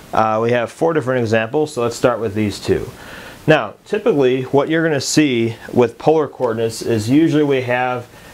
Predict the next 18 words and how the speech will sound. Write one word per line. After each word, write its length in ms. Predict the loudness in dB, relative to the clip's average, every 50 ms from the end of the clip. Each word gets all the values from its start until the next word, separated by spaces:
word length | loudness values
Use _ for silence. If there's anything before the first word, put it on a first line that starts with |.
| -20 -14 -10
a 80 | -10 -6
type 260 | 0 0 0 0 0
of 240 | -2 -4 -6 -6 -8
polar 380 | -2 2 2 4 4 2 2 0
grid 340 | -2 -2 -2 -2 -2 -2
paper 560 | -2 -2 0 0 0 -2 -2 -2 0 -2 -2 -6 -12 -20 -20 -16 -8 -4
is 80 | 0
gonna 200 | 0 2 2 2 2
actually 320 | 0 -2 -2 -2 0 2
look 160 | 2 0 0 -2
something 360 | -2 -2 -2 0 0 0 2
like 280 | 2 0 -2 -4 -2
this. 240 | 0 0 0 0 -2
It's 100 | -6 -2
gonna 160 | 0 2 2
look 220 | 2 0 0 -4 -8 -20 -16 -8
like 340 | -2 0 0 0 0 -2 -2
a, 360 | 0 0 2 2 0 -2 -4